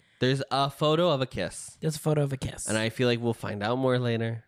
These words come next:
Speaker 1: Top goes to take Mew home away from Ray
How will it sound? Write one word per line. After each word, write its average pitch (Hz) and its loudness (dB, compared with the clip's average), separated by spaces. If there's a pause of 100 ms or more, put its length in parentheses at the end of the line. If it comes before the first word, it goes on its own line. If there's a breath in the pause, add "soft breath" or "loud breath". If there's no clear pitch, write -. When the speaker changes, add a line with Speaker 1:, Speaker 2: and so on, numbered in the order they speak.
(140)
Speaker 1:
Top 127 -2
goes 123 0
to 127 -6
take - -2
Mew 117 4
home 107 0 (600)
away 127 2
from 110 -2
Ray 104 0